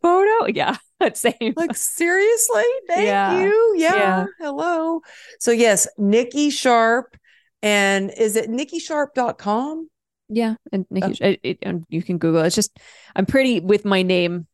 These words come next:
Speaker 1: it's pretty easy to find, even if you
Speaker 2: Yeah,
Speaker 1: spell it
Speaker 2: yeah.
Speaker 1: wrong.
Speaker 2: You are easy to find.
Speaker 1: <laughs>
Speaker 2: Like, as soon as you Google you, like, everything pops up, your podcast.
Speaker 1: Yeah.
Speaker 2: Your website's beautiful, by the way,
Speaker 1: Thank
Speaker 2: too.
Speaker 1: you. As is yours.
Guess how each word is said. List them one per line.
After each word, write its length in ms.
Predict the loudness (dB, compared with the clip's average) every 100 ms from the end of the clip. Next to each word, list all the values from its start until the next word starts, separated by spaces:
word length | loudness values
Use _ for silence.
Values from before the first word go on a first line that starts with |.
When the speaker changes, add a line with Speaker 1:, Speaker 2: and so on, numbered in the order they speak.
| _ -16
Speaker 1:
it's 240 | -14 -12
pretty 240 | -4 -2 0
easy 220 | 0 0
to 80 | -2
find, 520 | 0 0 0 -2 -6 -2
even 200 | 2 2
if 100 | 4
you 80 | 4
Speaker 2:
Yeah, 260 | 6 4
Speaker 1:
spell 120 | 2 4
it 40 |
Speaker 2:
yeah. 160 | 4 2
Speaker 1:
wrong. 100 | 2
Speaker 2:
You 200 | 4 6
are 200 | 6 4
easy 320 | 4 2 2
to 100 | 0
find. 460 | 0 2 2 2 0
Speaker 1:
<laughs> 20 |
Speaker 2:
Like, 300 | 2 0 -2
as 220 | -6 -4 0
soon 180 | 0
as 140 | 0 0
you 80 | 2
Google 420 | 4 4 2 0
you, 280 | -2 -4 0
like, 260 | 0 0 -4
everything 480 | -4 -4 -6 -8 -6
pops 400 | -2 -2 -2 0
up, 320 | 0 0 -6
your 80 | -10
podcast. 1000 | -2 0 0 -2 0 0 0 0 -2 -6 _ _ _ -2
Speaker 1:
Yeah. 260 | 0 0
Speaker 2:
Your 120 | 0
website's 640 | 0 2 2 2 0 0 -6
beautiful, 640 | -8 -2 0 -2 -2 -2
by 220 | 0 0
the 100 | 0
way, 200 | -2 -2 0
Speaker 1:
Thank 120 | 0
Speaker 2:
too. 200 | 0 2
Speaker 1:
you. 460 | 0 0 -2 -6 -2
As 160 | 0 0
is 160 | 0
yours. 460 | 0 -2 -4 -6